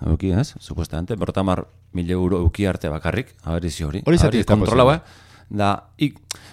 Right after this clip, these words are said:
Speaker 1: abarizi ez baldin maukek, ja, gero ez ezazten, eh, H T baten inbertitzen. Da, igual, el, pff, ez zea ze zulatzen da nitzea ze,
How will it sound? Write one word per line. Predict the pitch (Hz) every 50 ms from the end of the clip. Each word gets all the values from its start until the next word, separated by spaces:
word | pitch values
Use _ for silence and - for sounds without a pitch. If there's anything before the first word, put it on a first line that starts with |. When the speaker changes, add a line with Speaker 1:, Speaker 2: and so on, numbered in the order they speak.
| -
Speaker 1:
abarizi | - 95 117 139 143 135 147
ez | 147 127
baldin | 160 160 156 156 170
maukek, | 175 165 147 147 185 202 - - - - - - - - - - - - -
ja, | 101 123 135 120
gero | - 123 123 131 123
ez | 95 92
ezazten, | 80 82 78 76 - - - 95 92 85 85
eh, | 85 82 80 80 78
H | - 95 - 98 85
T | - - 87
baten | 82 82 92 82
inbertitzen. | 82 82 80 82 87 85 - - - - 76 76 - - - -
Da, | - 82
igual, | 85 90 90 85 80
el, | 82 80 78 78 78 78
pff, | _ - - - - - - - -
ez | 92 82 -
zea | - 92
ze | 82 - 87
zulatzen | - - - 95 90 95 90 85 - - 92 87
da | 82 76
nitzea | 82 85 - - 80 73
ze, | - - 185